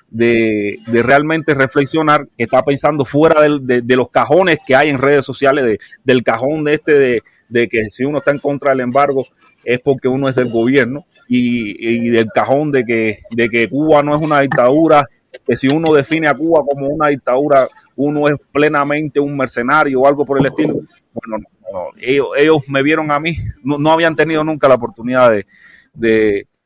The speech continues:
de, de, de interactuar con una persona que estuviera pensando, eh, estuviera pensando fuera de, de los cajones, de los, de las cámaras de eco, de estos grupos, de estos,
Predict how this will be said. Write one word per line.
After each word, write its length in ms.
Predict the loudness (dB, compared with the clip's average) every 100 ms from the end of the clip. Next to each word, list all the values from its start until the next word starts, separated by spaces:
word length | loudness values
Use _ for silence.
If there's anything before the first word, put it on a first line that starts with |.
| _
de, 300 | -4 -2 -2
de, 360 | -2 -2 -2 -8
de 220 | -8 -2 0
interactuar 640 | 2 2 2 2 2 2
con 100 | 2
una 160 | 0 2
persona 360 | 2 2 0
que 60 | 0
estuviera 320 | 0 2 2
pensando, 400 | 2 2 0 2
eh, 140 | -2 -2
estuviera 360 | -2 0 2
pensando 400 | 0 0 0 -2
fuera 280 | -2 2 2
de, 180 | 2 0 -6 _
de 140 | -2 0
los 180 | 0
cajones, 540 | 0 0 2 0 0 -2
de 120 | -2
los, 160 | -4 -6 _ _
de 140 | -2
las 140 | -2 0
cámaras 500 | 0 2 2 2 2
de 260 | 4 4
eco, 300 | 2 0 0
de 60 | 0
estos 240 | 0 -2
grupos, 400 | 0 0 0 0
de 40 | -2
estos, 220 | 0 -2